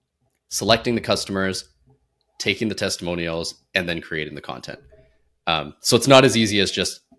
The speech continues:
"I want ten customers." It's, there's a lot of pre-work that goes into it, I think.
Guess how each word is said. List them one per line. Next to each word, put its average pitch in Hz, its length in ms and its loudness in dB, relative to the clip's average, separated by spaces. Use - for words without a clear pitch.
"I 101 120 2
want 95 180 -4
ten 85 180 -6
customers." - 640 -10
It's, - 280 -8
there's 104 180 -2
a 101 40 -2
lot 101 140 2
of - 80 -8
pre-work 82 340 -6
that 87 120 -6
goes 71 180 -8
into 69 180 -16
it, - 80 -12
I - 60 -10
think. - 280 -20